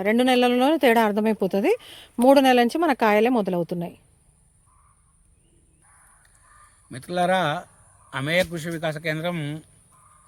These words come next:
Speaker 2: అందుబాటులోకి వచ్చిన ప్రతి ఉపయోగకర అంశాన్ని రైతాంగానికి చేరవేసే ప్రయత్నం చేస్తుంది. కాబట్టి ఇవి, ఈ విజ్ఞానాన్ని మిగతా రైతులకు అందజేయటానికి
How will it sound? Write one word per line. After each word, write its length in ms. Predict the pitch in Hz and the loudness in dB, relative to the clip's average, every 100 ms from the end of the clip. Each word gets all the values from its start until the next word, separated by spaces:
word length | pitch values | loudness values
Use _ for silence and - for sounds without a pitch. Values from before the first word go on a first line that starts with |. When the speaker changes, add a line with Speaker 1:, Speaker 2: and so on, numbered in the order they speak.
| _ _ _ _ _ _ _ - | _ _ _ _ _ _ _ -8
Speaker 2:
అందుబాటులోకి 580 | 147 165 190 190 196 190 | -4 0 2 2 0 -2
వచ్చిన 500 | 165 180 180 147 131 - _ - | -2 -2 -2 -2 -4 -12 _ -6
ప్రతి 480 | 147 139 175 170 - _ _ _ _ _ _ - | -6 -4 -4 -4 -6 _ _ _ _ _ _ -14
ఉపయోగకర 720 | 156 160 175 175 180 165 170 | -8 -2 0 0 -2 -2 -4
అంశాన్ని 1040 | 160 147 143 143 - 151 151 185 151 160 170 | -4 -4 -4 -4 -2 -2 -4 -4 -4 -4 -6
రైతాంగానికి 880 | 151 147 151 156 151 151 151 139 127 127 - | -6 -4 -4 -4 -6 -6 -6 -6 -8 -12 -6
చేరవేసే 380 | 143 143 139 143 | -4 -4 -6 -6
ప్రయత్నం 600 | 131 135 - 147 139 127 - 143 | -6 -6 -8 -8 -8 -12 -14 -10
చేస్తుంది. 540 | 123 - 127 113 175 - _ _ - _ - - - | -10 -10 -12 -12 -16 -20 _ _ -20 _ -20 -20 -10
కాబట్టి 360 | 160 170 208 233 | -4 0 0 0
ఇవి, 440 | 214 180 175 180 | -4 -4 -4 -4
ఈ 540 | 175 - 165 170 165 156 | -8 -6 -4 -4 -4 -4
విజ్ఞానాన్ని 840 | 147 170 190 190 196 190 165 160 | -6 -4 -2 -2 -2 -2 -2 -4
మిగతా 400 | 156 151 165 202 | -6 -6 -2 2
రైతులకు 680 | 202 185 190 185 170 156 151 - | 2 2 -2 -2 -2 -4 -4 -6
అందజేయటానికి 1000 | 151 160 160 165 156 156 147 185 160 135 | -4 -4 -2 -2 -2 -4 -6 -6 -6 -6